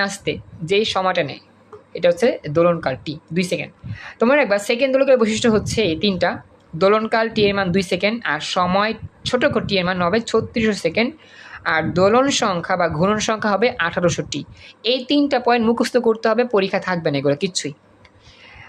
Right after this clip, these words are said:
আমাদের যখন অঙ্কটা সেকেন্ড দোলক থেকে আসবে, তখন সেকেন্ড দোলকের জন্য তিনটা বৈশিষ্ট্য মনে রাখতে হবে। বড় অক্ষর টি এর মান দুই সেকেন্ড, ছোট অক্ষর টি এর মান ছত্রিশশো সেকেন্ড, আর ঘূর্ণন সংখ্যা এন এর মান আঠারোশো টি। ব্যাস,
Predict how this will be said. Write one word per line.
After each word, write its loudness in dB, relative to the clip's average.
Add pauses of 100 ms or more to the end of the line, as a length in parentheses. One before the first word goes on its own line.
(300)
আমাদের 0
যখন 0
অঙ্কটা 2 (120)
সেকেন্ড 2
দোলক 4
থেকে 2 (100)
আসবে, 0 (140)
তখন 2
সেকেন্ড 0
দোলকের 2
জন্য 4
তিনটা 2
বৈশিষ্ট্য 2
মনে 4
রাখতে -2
হবে। -4 (460)
বড় 6
অক্ষর 0
টি 2
এর 4
মান 0
দুই 4
সেকেন্ড, 2
ছোট 0
অক্ষর 2
টি 2
এর 0
মান -2 (140)
ছত্রিশশো 0 (100)
সেকেন্ড, -2
আর -2 (560)
ঘূর্ণন 4
সংখ্যা 0 (120)
এন 2
এর 0
মান 0 (260)
আঠারোশো -2 (120)
টি। -2 (840)
ব্যাস, -2